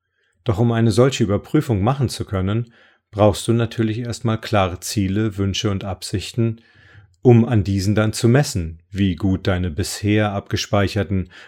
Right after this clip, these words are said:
und angewendeten Strategien tatsächlich funktionieren. Und all dies geschieht unter anderem in einem Stimmcoaching. Klärung von Absichten und Zielen,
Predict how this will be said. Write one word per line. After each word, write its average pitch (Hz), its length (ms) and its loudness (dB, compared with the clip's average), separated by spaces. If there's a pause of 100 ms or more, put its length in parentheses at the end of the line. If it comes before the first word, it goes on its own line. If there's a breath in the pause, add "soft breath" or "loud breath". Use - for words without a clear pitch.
und 104 180 -2
angewendeten 98 760 -2
Strategien 90 720 -6
tatsächlich 90 600 -4
funktionieren. 82 800 -8 (1500)
Und 117 160 2
all 110 140 2
dies 101 300 0
geschieht 139 400 -2
unter 98 280 -2
anderem 98 360 0
in 110 120 -2
einem 110 240 -2
Stimmcoaching. 82 840 -6 (1120)
Klärung 101 420 4
von 95 240 -4
Absichten 101 520 -6
und 90 160 -8
Zielen, 123 640 -2